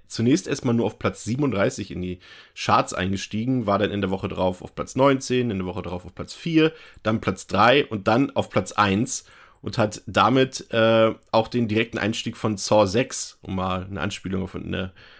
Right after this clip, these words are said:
vorherige Episode zu machen, den direkten Einstieg von Saw sechs auf Platz eins in der Woche, äh, verhindert sozusagen. Und ja, das war ein echtes Phänomen an den Kinokassen. Also zur selben Zeit liefen auch noch so Sachen wie Zombieland und,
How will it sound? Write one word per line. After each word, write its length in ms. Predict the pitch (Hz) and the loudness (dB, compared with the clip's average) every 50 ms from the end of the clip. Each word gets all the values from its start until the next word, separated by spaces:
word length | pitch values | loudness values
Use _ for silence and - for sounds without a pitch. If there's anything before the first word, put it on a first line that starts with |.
| - _ | -20 _
vorherige 440 | - - - 127 160 170 120 98 95 | -4 2 4 6 6 6 4 2 0
Episode 320 | 82 104 92 90 95 95 | -2 -2 -2 -2 -2 -4
zu 120 | - - 95 | -4 -4 -2
machen, 300 | 95 104 117 131 120 113 | -2 -2 -2 -4 -4 -2
den 400 | 110 104 95 98 92 85 - - - | 0 0 2 0 0 -2 -4 -8 -4
direkten 220 | - 117 120 - 120 | -4 -2 0 0 0
Einstieg 260 | 113 113 - 123 - | 0 0 -2 -6 -4
von 260 | - - 107 110 104 | -2 -2 -2 -2 -2
Saw 220 | - - - 104 101 | -2 0 0 2 2
sechs 200 | 113 127 - - | 0 0 -2 -6
auf 120 | - - | -8 -6
Platz 180 | - 101 - - | -6 -8 -4 0
eins 480 | - 107 110 120 107 95 - - - | 2 4 4 4 4 2 -2 -6 -10
in 160 | - - 95 | -8 -6 -6
der 120 | 92 90 87 | -6 -4 -4
Woche, 340 | 92 92 - 98 98 95 - - - - - - - - | -6 -4 -4 -4 -4 -4 -6 -12 -20 -20 -20 -20 -10 -2
äh, 200 | - 101 98 98 | 2 2 4 2
verhindert 560 | 95 - - 98 101 143 160 131 107 80 80 | 2 0 0 0 2 2 2 2 2 0 -2
sozusagen. 720 | - 76 80 - - 85 82 92 90 80 80 110 147 - - - - - - - - - - - | -6 -8 -8 -8 -8 -6 -4 -4 -2 -2 -2 -2 -4 -6 -8 -12 -18 -18 -18 -20 -20 -20 -18 -6
Und 640 | - - 110 110 110 113 117 117 113 - - - - - _ _ - | 0 4 6 6 6 6 6 4 2 -2 -6 -12 -12 -16 _ _ 2
ja, 120 | 123 127 127 | 4 4 4
das 160 | 95 - - | 2 2 2
war 80 | 120 113 | 4 4
ein 60 | - | 4
echtes 480 | - 139 - - - - - - - - _ - | 0 -2 -2 -2 -4 -4 -4 -8 -14 -18 _ -6
Phänomen 420 | - 139 127 120 123 143 156 135 | -2 0 2 4 4 6 6 4
an 100 | 98 92 | 4 2
den 80 | 87 90 | 0 -2
Kinokassen. 640 | - - 104 101 104 98 - - 117 123 - 110 | -4 -2 -2 -2 -2 -2 -2 -4 -4 -2 -2 -2
Also 140 | 107 98 98 | -2 -2 -4
zur 160 | 95 - 101 | -4 -4 -2
selben 220 | 92 95 101 104 | 0 0 0 -2
Zeit 180 | - - 104 95 | -2 -4 -4 -2
liefen 200 | 98 98 95 87 | -4 -4 -4 -4
auch 60 | 98 | -2
noch 100 | 98 92 | -4 -4
so 100 | - 98 | -4 -6
Sachen 340 | 90 90 92 98 101 92 92 | -4 -4 -4 -4 -6 -6 -6
wie 220 | 95 95 98 92 | -6 -6 -6 -4
Zombieland 720 | 90 87 104 113 120 120 113 110 104 101 107 113 113 - - | -2 0 0 0 0 0 0 2 2 2 2 2 -2 -4 -6
und, 400 | - - 95 95 95 95 - - | -4 -2 0 0 0 -2 -4 -10